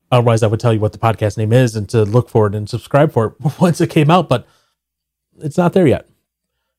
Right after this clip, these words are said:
But I was glad that she was willing to have this conversation, even though she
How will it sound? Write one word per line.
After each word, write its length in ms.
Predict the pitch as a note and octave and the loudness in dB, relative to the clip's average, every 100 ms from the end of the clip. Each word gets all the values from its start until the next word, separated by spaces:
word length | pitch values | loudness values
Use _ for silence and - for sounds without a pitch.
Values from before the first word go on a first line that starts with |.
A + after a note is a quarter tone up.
| _ | _
But 180 | - C#3 - | -4 -4 -2
I 80 | D#3 | 0
was 160 | F#3+ | 0
glad 240 | - D#3+ D3 | 0 -2 -2
that 100 | C3 | -4
she 140 | G#3 | -2
was 160 | G#3 D3 | 0 2
willing 220 | D#3 D#3 | 0 0
to 60 | |
have 500 | B2 - C#3+ C#3+ C#3+ - | -4 -4 0 0 0 -6
this 280 | C3 B2+ - | -4 -4 -4
conversation, 760 | _ A#2+ A#2 A2 A#2 B2 G2 | _ -10 -10 -8 -6 -6 -8
even 200 | E2 A#3 | -6 -2
though 140 | B3 A#3+ | 0 -2
she 600 | - - E3 F3 E3+ | -4 -12 -8 -6 -8